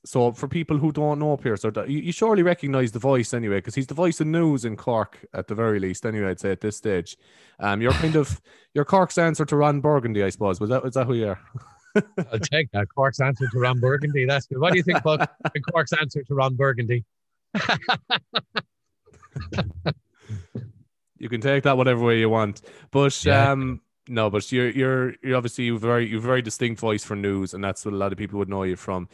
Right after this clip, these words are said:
Speaker 1: But, uh, so you're, you're, you're working ninety-six F M now a good few years. So could you tell me how
Speaker 2: Yeah,
Speaker 1: that
Speaker 2: um,
Speaker 1: kinda came about?
Speaker 2: Yeah, sure. Um, I originally got into radio in the eighties. I was involved in pirate radio in the eighties, uh, which would have been very different to what pirate radio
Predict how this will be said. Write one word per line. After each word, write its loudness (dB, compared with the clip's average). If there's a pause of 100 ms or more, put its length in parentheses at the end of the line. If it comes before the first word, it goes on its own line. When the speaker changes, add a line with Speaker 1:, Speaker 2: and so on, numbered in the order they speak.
(260)
Speaker 1:
But, -2 (160)
uh, 0
so -6
you're, -2
you're, -2 (160)
you're -4
working -2
ninety-six -2
F -2
M 0
now 2
a 0
good 0
few -4
years. -2 (220)
So -8
could -4
you -2
tell -2
me 0
how 6
Speaker 2:
Yeah, 2
Speaker 1:
that 2
Speaker 2:
um, 4
Speaker 1:
kinda -2
came -6
about? -2 (580)
Speaker 2:
Yeah, 4
sure. 2
Um, 2 (140)
I 2 (260)
originally 4
got 4
into 2
radio 4
in 0
the 2
eighties. 2
I 2
was 0
involved 2
in 0
pirate 2
radio 0
in 0
the 2
eighties, 0 (500)
uh, 0
which 0
would 2
have 2
been 2
very 2
different 0
to 2
what -2
pirate 2
radio 2